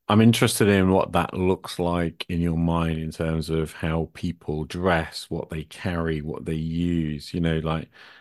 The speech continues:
um, so I'm presuming you're thinking of a, a primarily a pastor-, you mentioned a pastoral lifestyle. So does that include in your mind farming, or is it purely hunting, gathering and herding? Or is it, you know, wh-, what,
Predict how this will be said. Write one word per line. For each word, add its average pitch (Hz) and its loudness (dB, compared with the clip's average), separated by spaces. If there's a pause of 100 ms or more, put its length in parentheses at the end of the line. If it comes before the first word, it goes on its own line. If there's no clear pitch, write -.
(140)
um, 80 2 (280)
so 101 2
I'm 98 4
presuming 107 6
you're 87 2
thinking 87 -4
of 80 -2
a, 82 0
a 80 -10
primarily 82 -2
a 73 -6
pastor-, - -2
you 80 -6
mentioned 85 -2
a 80 -8
pastoral 80 -4
lifestyle. 80 -4
So 92 0
does 110 2
that 123 2
include 95 0
in 104 2
your 104 2
mind 101 0 (280)
farming, 98 0
or 87 -4
is 85 -8
it - -14
purely 101 4
hunting, 90 -4
gathering 85 -2
and 82 -4
herding? 104 0 (280)
Or 80 -2
is 76 -4
it, 76 -6 (280)
you 92 -4
know, 82 -2 (120)
wh-, 95 -6
what, 95 -2